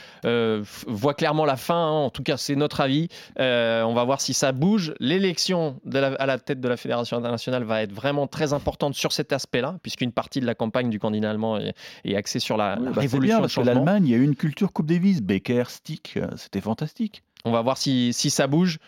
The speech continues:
Speaker 1: mais c'est aussi aux joueurs de reprendre la parole, comme ils l'ont fait à l'époque, euh, euh, contre, euh, notamment Bernard Giulicelli, hein, les joueurs français qui
Speaker 2: Ouais.
Speaker 1: sont,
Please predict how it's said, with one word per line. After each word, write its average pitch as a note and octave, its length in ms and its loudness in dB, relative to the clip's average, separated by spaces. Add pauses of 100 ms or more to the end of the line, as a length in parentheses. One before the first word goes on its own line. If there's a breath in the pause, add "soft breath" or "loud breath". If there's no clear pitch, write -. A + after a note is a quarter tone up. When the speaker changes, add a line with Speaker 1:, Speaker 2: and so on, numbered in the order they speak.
(160 soft breath)
Speaker 1:
mais F3+ 300 2
c'est - 280 -2
aussi E3 240 2
aux D3 120 4
joueurs D#3+ 420 2
de B2 100 -2
reprendre D3+ 360 2
la C#3+ 80 2
parole, F3+ 200 2
comme C#4 200 4
ils B3+ 120 4
l'ont G#3+ 140 4
fait A#3 140 0
à G#3+ 40 4
l'époque, G3 600 0
euh, C#3 100 0
euh, C3 140 2
contre, D3+ 320 -2
euh, B2+ 360 2
notamment B2 380 -2
Bernard A#2+ 320 -2
Giulicelli, C3 540 -2
hein, D#3+ 160 0
les C#3+ 100 -4
joueurs A#2 160 -4
français C#3 320 -4
qui C3+ 80 -2
Speaker 2:
Ouais. B2+ 100 -2
Speaker 1:
sont, A#2 240 -4